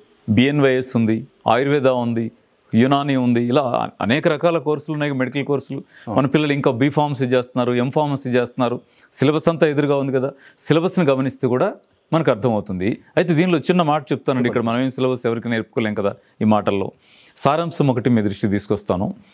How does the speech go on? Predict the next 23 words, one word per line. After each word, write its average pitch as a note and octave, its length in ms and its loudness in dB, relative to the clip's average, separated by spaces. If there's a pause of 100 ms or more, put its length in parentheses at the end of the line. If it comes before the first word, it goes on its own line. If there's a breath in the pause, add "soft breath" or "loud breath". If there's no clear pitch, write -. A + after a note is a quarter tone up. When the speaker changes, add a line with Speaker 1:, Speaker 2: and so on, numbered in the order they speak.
(480 loud breath)
Speaker 1:
షుగర్ E3 280 2
అనగానే F3 340 0
మన D3+ 180 2
వాళ్ళు C#3+ 180 0
ఏమనుకుంటారంటే, C3+ 640 -2
"లైఫ్ C#3+ 240 0
అంతా D3 160 -2
తగ్గిన B2 340 0
జబ్బు G#2+ 240 0
కదా, A2+ 340 0 (400)
అంతకంటే B2 360 0
వేరే B2 200 0
పరిష్కారం A2 480 -4
లేదు" G#2 200 0
అనుకుంటారు. G#2 580 -2 (340 loud breath)
మరి E3+ 100 2
వాళ్ళకి E3 280 0
నిజం D3 280 2
తెలియడం D#3 340 0
ఎలా B2+ 160 0
అని F3 120 -4
అడుగుతున్నారు C#3 480 -4
మీరు. F2 220 -10